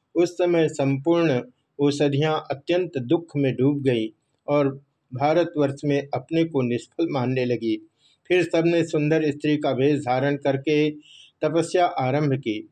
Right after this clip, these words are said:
चार युग व्यतीत होने पर भगवान श्रीहरि उन पर अत्यंत प्रसन्न हुए और बोले, "तुम सब वर मांगो।"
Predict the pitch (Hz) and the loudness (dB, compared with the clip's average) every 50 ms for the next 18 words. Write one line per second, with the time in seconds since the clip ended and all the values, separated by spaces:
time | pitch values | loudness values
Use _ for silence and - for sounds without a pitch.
0 | _ _ - - 143 147 156 151 156 151 147 143 139 127 127 127 123 127 156 151 | _ _ -2 0 2 2 4 2 4 4 4 2 2 0 -2 -2 0 0 0 0
1 | 147 147 - 127 131 147 151 151 151 143 131 127 123 123 117 131 131 127 127 127 | 0 -2 -2 0 0 2 2 0 0 0 0 0 0 -2 0 0 0 0 0 -2
2 | - - - 131 127 123 135 151 151 147 135 139 143 - _ _ _ _ - 160 | -2 -2 0 0 2 2 4 4 4 2 2 0 -4 -16 _ _ _ _ 0 2
3 | 165 170 165 - 156 147 143 151 - 131 131 _ - 170 175 180 170 165 139 131 | 2 2 2 2 0 0 0 -4 -6 -8 -8 _ 0 2 2 2 2 2 2 2
4 | 117 117 - _ _ - 131 127 135 165 170 170 165 131 117 117 120 117 110 - | 2 2 0 _ _ -6 -4 -2 0 0 0 2 2 0 2 2 0 0 0 -4
5 | _ _ _ _ _ - - 143 147 139 123 135 143 143 147 156 160 160 156 - | _ _ _ _ _ -2 0 2 2 2 2 2 4 4 4 4 2 0 -2 -6
6 | _ _ _ _ _ - 180 190 190 185 - 143 123 113 113 120 131 156 160 147 | _ _ _ _ _ 0 0 0 0 0 0 -2 -2 0 0 0 0 0 0 -2
7 | 127 110 110 110 110 - 208 - | -2 -2 0 0 -2 -2 -4 -10